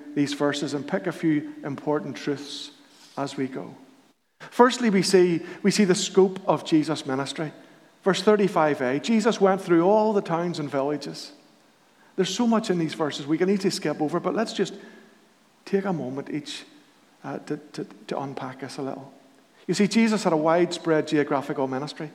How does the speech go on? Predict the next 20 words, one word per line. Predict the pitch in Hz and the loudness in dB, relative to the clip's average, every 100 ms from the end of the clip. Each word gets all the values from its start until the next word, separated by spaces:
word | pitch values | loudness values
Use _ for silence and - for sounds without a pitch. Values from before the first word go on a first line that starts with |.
| - - - | -18 -14 2
He | 190 | 2
didn't | 240 240 | 4 2
just | 226 | 2
stay | 226 | 4
in | 208 190 | 4 4
one | 190 | 2
place. | 190 233 233 | 4 4 2
He | |
didn't | 196 196 | 0 0
just | 190 | 0
stay | - | 2
in | 180 | 2
one | 170 165 | 2 0
synagogue | 220 220 208 202 175 | 2 2 4 4 2
or | |
one | 160 160 156 | 0 0 -2
town | 170 180 185 185 180 - - | 0 2 2 -2 -6 -12 -2
or | 151 | 0
one | 151 151 | 0 -2
village. | 160 180 185 - | 0 2 2 0